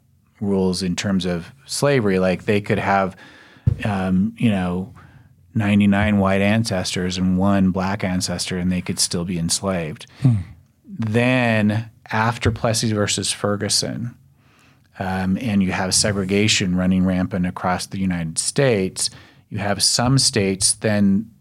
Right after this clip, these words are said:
Speaker 1: trying to define, okay, how much African ancestry can you have to, for us to legally segregate you? And so in this case,
Speaker 2: Well, then it became a segregation issue.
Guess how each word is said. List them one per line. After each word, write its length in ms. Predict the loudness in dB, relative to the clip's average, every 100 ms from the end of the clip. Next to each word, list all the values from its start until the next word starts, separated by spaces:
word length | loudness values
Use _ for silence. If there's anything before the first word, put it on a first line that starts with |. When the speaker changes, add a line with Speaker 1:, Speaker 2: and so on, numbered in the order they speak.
| _
Speaker 1:
trying 340 | -4 0 0 0
to 100 | 0
define, 680 | -4 -2 0 2 2 2 0 -4
okay, 460 | -4 0 0 0 -6 -20 _ _ _ _
how 1200 | -8 -4 -4 0 2 4 4 4 4 4 4 2
much 800 | 2 2 4 2 0 -4 -2 -4 -8 -10
African 380 | -10 -6 -2 0
ancestry 640 | 0 -2 -4 -4 -6 -8 -6
can 160 | -4
you 120 | -2
have 340 | -2 0 0 -2
to, 120 | -6 -10 -14 -10 -8 -8 -10 -20 -20 -20 -20
for 280 | -6 0 0
us 100 | 2
to 100 | 2
legally 340 | 2 2 0
segregate 560 | 2 2 2 0 -2 -6
you? 260 | -12 -14 -20 _ -20 -20 -6
And 140 | -4
so 340 | 0 0 0 -6 _ _ _ _ _
in 180 | 0 2
this 200 | 2 0
case, 260 | -2 2
Speaker 2:
Well, 80 | 4
then 120 | 4 4
it 40 |
became 240 | 2 4 4
a 80 |
segregation 600 | 4 0 2 0 0 0
issue. 220 | -2 -4